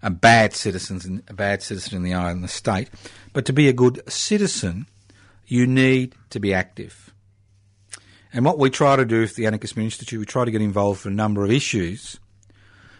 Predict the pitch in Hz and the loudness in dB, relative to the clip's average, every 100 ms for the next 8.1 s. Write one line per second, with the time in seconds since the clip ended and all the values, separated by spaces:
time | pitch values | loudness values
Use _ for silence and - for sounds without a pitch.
0 | _ - 123 - 143 127 123 - 156 - | _ -8 -6 -2 0 2 -2 -4 -6 -2
1 | 139 123 120 127 - - 120 123 117 - | -2 0 -2 -4 -10 -2 2 2 0 -2
2 | 202 202 147 92 85 101 - _ _ _ | 2 2 2 0 -8 -12 -16 _ _ _
3 | _ _ _ _ _ _ _ _ _ _ | _ _ _ _ _ _ _ _ _ _
4 | _ _ _ _ _ _ - 120 120 127 | _ _ _ _ _ _ -4 0 4 4
5 | 147 - 95 104 143 - _ _ _ _ | 4 0 -6 -6 -14 -20 _ _ _ _
6 | _ _ _ _ _ _ _ _ _ - | _ _ _ _ _ _ _ _ _ -6
7 | 139 131 135 147 - - 117 117 120 101 | 2 4 4 2 -4 -6 -2 2 2 0
8 | 80 | -2